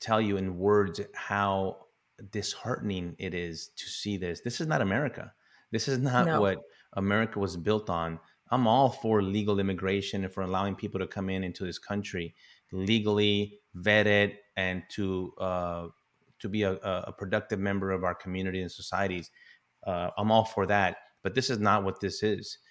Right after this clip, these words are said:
Speaker 1: This is a, uh, you know, they use the word, "Oh, don't you, don't you dare use the word surge or an invasion," and,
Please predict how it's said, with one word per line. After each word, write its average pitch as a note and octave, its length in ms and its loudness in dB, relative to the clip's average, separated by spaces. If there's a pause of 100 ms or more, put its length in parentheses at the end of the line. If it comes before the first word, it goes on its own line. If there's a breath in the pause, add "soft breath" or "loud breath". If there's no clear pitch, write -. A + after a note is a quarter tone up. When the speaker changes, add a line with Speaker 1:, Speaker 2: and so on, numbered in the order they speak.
(240)
Speaker 1:
This G#2+ 280 -2
is A2+ 240 -2
a, F#2+ 420 -2
uh, F#2 320 -2
you A2+ 80 -2
know, G2 320 0
they G2+ 160 0
use G2+ 240 0
the G2 80 -2
word, F#2 180 -2
"Oh, F#2 220 -2
don't G2 340 -4
you, F#2+ 120 -8
don't G2+ 260 -8
you G2+ 60 -6
dare G2 180 -2
use F#2+ 220 -2
the F#2 80 -6
word F2 240 -6
surge F2+ 420 -4
or F2+ 100 -6
an F2 220 -8
invasion," F2+ 720 -6
and, F2 220 -10